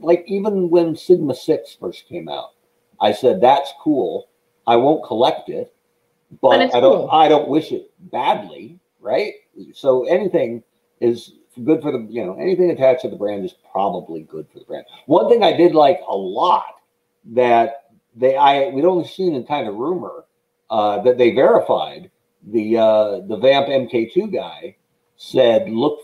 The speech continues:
Speaker 1: for our Amazon Lady J series currently in development."
Speaker 2: Yes, I
Speaker 1: And
Speaker 2: caught that.
Speaker 1: I don't remember them officially stamping that before,
Speaker 2: Yeah.
Speaker 1: which is, you know, we, we all believed that was a, a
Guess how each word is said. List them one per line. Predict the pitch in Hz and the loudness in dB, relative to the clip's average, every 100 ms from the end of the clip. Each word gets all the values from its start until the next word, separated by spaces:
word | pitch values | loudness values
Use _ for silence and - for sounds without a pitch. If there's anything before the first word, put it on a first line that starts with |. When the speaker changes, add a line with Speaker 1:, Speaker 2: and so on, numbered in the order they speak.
| - | -4
Speaker 1:
for | 135 120 113 107 101 | 0 2 2 -2 0
our | 104 107 104 101 107 | 2 2 2 -2 -2
Amazon | 110 117 110 113 104 98 98 | -2 -2 -4 -4 -4 -6 -8
Lady | 98 107 104 98 | -10 -8 -8 -10
J | 87 117 127 | -6 -2 -2
series | 117 - 73 - _ - | -4 -12 -16 -16 _ -20
currently | - 117 107 101 95 | -8 -8 -8 -12 -16
in | 90 | -16
development." | 82 98 98 - _ _ _ _ _ - | -14 -10 -10 -12 _ _ _ _ _ -8
Speaker 2:
Yes, | 302 440 440 - - | -2 0 0 -2 -2
I | 339 | -2
Speaker 1:
And | - | 0
Speaker 2:
caught | - 480 508 - | 2 4 4 2
that. | 247 214 175 - - - | -2 0 -4 -10 -6 0
Speaker 1:
I | 123 | 4
don't | 170 185 | 4 4
remember | 151 151 170 139 | 2 2 2 4
them | 135 127 | 4 2
officially | 104 - _ - 175 175 175 107 90 82 85 - _ _ _ _ _ | 0 -6 _ 2 2 2 -8 -8 -12 -14 -18 -20 _ _ _ _ _
stamping | _ - 135 156 - - 92 | _ -6 0 0 0 -4 -10
that | - - - | -16 -20 -18
before, | - 180 | -10 -6
Speaker 2:
Yeah. | 180 175 165 | -4 -4 -4
Speaker 1:
which | - | -6
is, | 123 - - 123 | -10 -14 -18 -2
you | 127 | 0
know, | 104 | 0
we, | 123 151 | -2 0
we | 156 185 | 2 4
all | 165 165 | 4 2
believed | 127 107 120 147 143 107 98 | -2 -2 -6 -6 -10 -12 -10
that | 107 104 | -8 -6
was | 101 101 | -10 -8
a, | |
a | 95 95 - | -6 -6 -8